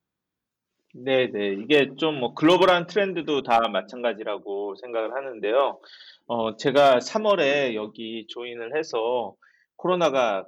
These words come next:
이렇게 함께 터지는 바람에 사실은 상당히 당황하고 걱정도 많이 했습니다.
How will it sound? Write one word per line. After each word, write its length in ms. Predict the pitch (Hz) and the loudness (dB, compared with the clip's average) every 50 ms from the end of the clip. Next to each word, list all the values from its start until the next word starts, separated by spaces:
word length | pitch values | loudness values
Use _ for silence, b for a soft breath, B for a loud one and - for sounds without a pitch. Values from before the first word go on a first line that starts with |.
| - - | -10 -18
이렇게 260 | - - - - 123 | -20 -18 -18 -14 -12
함께 320 | 120 135 143 143 143 120 - | -12 -12 -10 -8 -10 -10 -8
터지는 420 | - 180 170 156 160 156 151 139 110 | -6 -6 -6 -6 -6 -8 -8 -6 -4
바람에 680 | 110 104 104 101 101 104 117 120 117 107 101 92 92 - | -4 -2 -2 -4 -6 -8 -8 -8 -8 -8 -8 -10 -12 -10
사실은 540 | - 131 127 127 127 127 120 113 104 101 95 | -6 -6 -6 -6 -6 -6 -8 -8 -8 -12 -14
상당히 420 | - - 147 143 135 131 131 127 127 | -12 -10 -6 -2 0 0 0 -2 -4
당황하고 580 | 131 - 127 131 139 139 135 131 120 110 120 - | -6 -6 0 2 2 4 4 2 0 -2 -6 -8
걱정도 540 | - - 117 - - 156 151 143 - 135 | -6 -8 -6 -4 -2 -2 0 0 -2 -2
많이 240 | 113 95 92 101 101 | -2 -2 -4 -6 -8
했습니다. 680 | 101 - - - 98 90 87 82 95 95 92 87 87 | -10 -12 -14 -18 _ _ _ _ -8 -8 -8 -8 -10